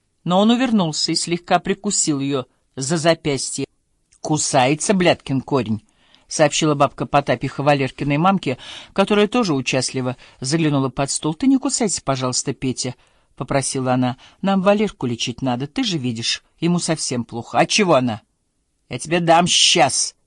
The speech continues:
чего", сказала бабка Потапиха, потирая укушенное место. "Вылазь от Теда".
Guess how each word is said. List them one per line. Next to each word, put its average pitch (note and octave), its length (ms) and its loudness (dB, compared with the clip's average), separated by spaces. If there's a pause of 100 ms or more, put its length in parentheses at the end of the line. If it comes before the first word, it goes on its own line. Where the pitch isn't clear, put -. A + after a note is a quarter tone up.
чего", C#3 500 2 (420)
сказала C3+ 520 0
бабка B2+ 340 -4
Потапиха, C#3 640 -2 (280)
потирая G3 460 2
укушенное D3+ 560 -6
место. A#2+ 460 -6 (180)
"Вылазь F3 440 4
от - 220 0
Теда". C3+ 380 2